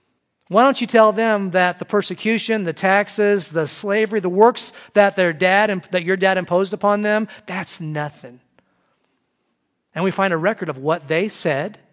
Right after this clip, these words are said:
and then what Rehoboam repeats to the people. You can go back and read the story later on. It's in First Kings chapter twelve. But I will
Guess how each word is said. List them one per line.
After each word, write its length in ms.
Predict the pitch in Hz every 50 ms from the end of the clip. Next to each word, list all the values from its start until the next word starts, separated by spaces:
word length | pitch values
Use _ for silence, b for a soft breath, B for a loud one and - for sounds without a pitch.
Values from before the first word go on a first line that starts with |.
| _ b b b b b
and 160 | 180 185 196
then 220 | 190 190 190 190 180
what 440 | 180 185 185 185 185 170 147 139
Rehoboam 500 | 156 202 233 247 190 143 165 156 151 147
repeats 420 | 147 147 - - 190 196 190 - -
to 100 | - 170
the 100 | 143 160
people. 440 | 160 - 196 208 208 - 147 127 - B B B B B B B
You 100 | 190 208
can 80 | 202
go 120 | 190 208 208
back 200 | 190 196 190 -
and 100 | 165 156
read 140 | 180 190 156
the 60 | 151
story 300 | - - 165 175 196 185
later 280 | 151 156 151 151 151
on. 220 | 147 156 180 185 160
It's 140 | 143 - -
in 100 | 170 156
First 300 | - 180 175 170 - -
Kings 340 | - 185 170 165 147 -
chapter 340 | - - 170 160 - - 143
twelve. 540 | - - - 160 156 170 151 143 139 - - _ _ _ _ _ _ _ _ _ _ _ _ _ _ _ _ _ _ _ _ _ -
But 120 | 185 175
I 40 | 165
will 340 | 160 170 185 190 180 170